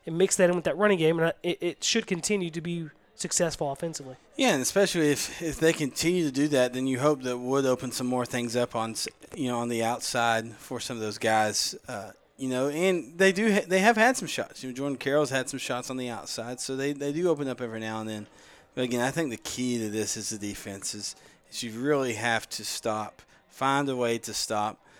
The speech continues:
Speaker 2: uh, the Broncos, uh, and Catalon leading that effort. Find a way to, to make them be uncomfortable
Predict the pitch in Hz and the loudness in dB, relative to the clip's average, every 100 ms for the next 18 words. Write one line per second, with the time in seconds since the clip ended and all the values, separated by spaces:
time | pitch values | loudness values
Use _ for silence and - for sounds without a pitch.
0 | _ _ 101 95 110 107 107 104 113 104 | _ _ -12 -10 -6 -2 -2 -2 -2 -2
1 | - - - - 113 104 117 98 117 113 | -4 -6 -10 -14 -12 -12 -10 -4 -2 0
2 | 107 107 107 107 107 104 104 104 - 107 | 0 -2 -2 -6 -6 -6 -4 -4 -6 -8
3 | 110 _ - _ _ - 123 131 123 123 | -12 _ -20 _ _ -2 0 0 0 0
4 | 113 - 117 117 - 113 117 113 123 120 | 0 -4 -4 -6 -6 -8 -6 -4 -4 -4
5 | 117 113 117 120 110 101 120 113 - 104 | -6 -4 -4 -4 -6 -8 -8 -8 -10 -10
6 | 104 101 | -10 -10